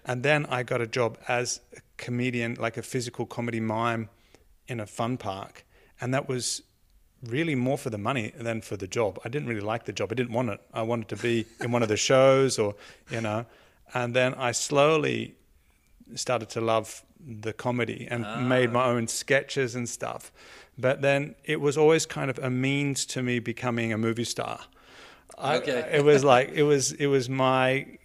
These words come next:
Speaker 1: job I did on the, it was my, you know, my, uh, uh, waiter job.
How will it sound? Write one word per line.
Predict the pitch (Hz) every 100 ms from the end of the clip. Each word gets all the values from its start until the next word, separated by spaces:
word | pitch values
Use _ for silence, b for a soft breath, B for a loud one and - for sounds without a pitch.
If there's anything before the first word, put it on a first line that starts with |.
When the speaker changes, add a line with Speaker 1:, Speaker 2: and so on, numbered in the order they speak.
| 131
Speaker 1:
job | 107 131 135 131 120 131
I | 120
did | 113 123
on | 117 117
the, | 160
it | 180
was | 165
my, | 147 123 117 - _ - - -
you | 139
know, | 120 110 - -
my, | 117 113 113 113
uh, | 117 107 113
uh, | 113 107 113
waiter | 113 135 - 107 - _
job. | - 95 92